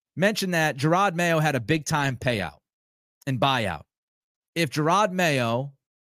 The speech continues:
was sent packing, that the Crafts would have to pay a big chunk of money to Mayo on his way out, a golden parachute, so to speak. And Greg mentioned on Felger and Maz and other places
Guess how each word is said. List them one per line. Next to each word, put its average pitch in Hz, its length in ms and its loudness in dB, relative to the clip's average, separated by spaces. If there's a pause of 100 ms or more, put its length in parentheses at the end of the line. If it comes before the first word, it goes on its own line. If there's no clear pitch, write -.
(240)
was 139 180 2
sent 175 300 0
packing, 139 480 -4
that 139 140 -2
the 143 100 -4
Crafts 170 380 -2
would 151 80 -2
have 147 220 0
to 135 100 -6
pay 139 420 0
a 135 80 0
big 160 320 -2
chunk 170 300 -2
of 131 160 0
money 139 340 0
to 131 160 -4
Mayo 127 560 0
on 143 160 0
his 139 220 2
way 120 240 0
out, 78 180 -6 (380)
a 214 100 -2
golden 156 380 2
parachute, 127 520 -2
so 117 160 -2
to 95 80 -4
speak. - 360 -10 (1040)
And 156 400 0
Greg 147 580 2 (100)
mentioned 151 500 -2 (500)
on 139 140 -2
Felger 175 420 2
and 165 80 -2
Maz 156 240 0
and 147 100 2
other 170 160 2
places 113 540 -6